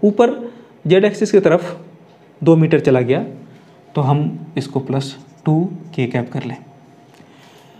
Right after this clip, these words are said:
अभी space में वो जहाँ भी है clearly locate होगा ओरिजिन के respect में। Okay,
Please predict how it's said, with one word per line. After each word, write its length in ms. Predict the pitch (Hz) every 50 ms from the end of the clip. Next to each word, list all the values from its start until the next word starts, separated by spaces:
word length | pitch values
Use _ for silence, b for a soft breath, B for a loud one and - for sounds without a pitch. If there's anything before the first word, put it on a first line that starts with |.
| b b b _
अभी 260 | - 240 240 311 311 330 - - - - - - 220
space 440 | 214 - - - 285 320 339 339 339
में 120 | 320 311 320
वो 140 | 320 302 269
जहाँ 320 | 190 185 175 185 233 269
भी 120 | 233 233 208
है 180 | 196 208 170 127 - - - - - - - - - _ _ _ _ _ _ _ - - - - - - _ _ _ -
clearly 280 | 185 185 202 196 240
locate 340 | 240 220 196 190 185 180 180
होगा 220 | 165 143 139 151 175 170 160
ओरिजिन 280 | 156 151 139 143 151 143
के 100 | - 135
respect 380 | 135 - - 127 117 - -
में। 100 | 127 110 - - - - - _ _ _ _ _ _ - - -
Okay, 200 | 165 - 160